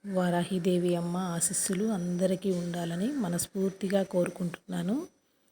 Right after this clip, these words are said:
ఈరోజు ఏ కోరిక కోరుకున్నా సరే ఖచ్చితంగా ఇరవై నాలుగు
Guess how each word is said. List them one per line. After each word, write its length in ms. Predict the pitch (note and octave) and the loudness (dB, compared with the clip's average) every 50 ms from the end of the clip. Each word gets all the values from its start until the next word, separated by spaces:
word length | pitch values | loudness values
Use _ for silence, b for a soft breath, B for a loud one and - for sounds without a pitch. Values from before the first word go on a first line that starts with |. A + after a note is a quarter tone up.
| _ _ _ _ _ _ _ - | _ _ _ _ _ _ _ -2
ఈరోజు 580 | G3+ G3 G#3+ A3 G3+ G3+ G3 G3+ G3+ F#3 G#3+ | 0 2 2 4 4 4 4 2 2 2 2
ఏ 380 | A3 G3+ F#3 F#3 F#3 F#3+ G3+ G#3 | 2 2 2 2 2 2 2 2
కోరిక 460 | G3+ - - G3 F#3 F#3+ F#3+ - G3+ | 0 0 -2 0 0 2 2 2 0
కోరుకున్నా 680 | F#3+ - F#3+ F3+ F3 F#3 F3 - F#3+ F3+ F3 F3 E3+ | 0 0 0 -2 -2 -2 -2 -2 -2 -2 -2 -2 -2
సరే 340 | E3 - F#3 E3+ E3+ F3+ G3+ | -2 -4 -4 -4 -4 -4 -4
ఖచ్చితంగా 920 | G#3 - - F#3 - _ _ _ - - B3 A#3 G#3+ A#3+ G#3+ G3+ G3 G3+ | -4 -6 -10 -12 -12 _ _ _ -2 0 0 0 2 2 2 2 4 4
ఇరవై 440 | G#3+ G#3 F#3 F3 F3+ F3+ F3+ F#3+ F#3+ | 4 2 2 2 2 2 2 2 2
నాలుగు 340 | F#3+ F#3 F3+ F3+ F3 F3 E3+ | 2 0 0 0 -2 -2 -2